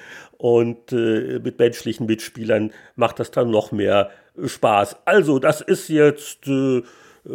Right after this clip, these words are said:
nichts, womit ich jetzt den Rest des Jahres vielleicht verbringen werde, aber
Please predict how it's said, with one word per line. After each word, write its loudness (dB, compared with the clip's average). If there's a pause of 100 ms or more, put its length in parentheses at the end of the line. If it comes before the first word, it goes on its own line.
(320)
nichts, -4
womit 0
ich -10
jetzt -2
den 0
Rest -2
des -6
Jahres 4
vielleicht -2
verbringen -4
werde, 2 (320)
aber 2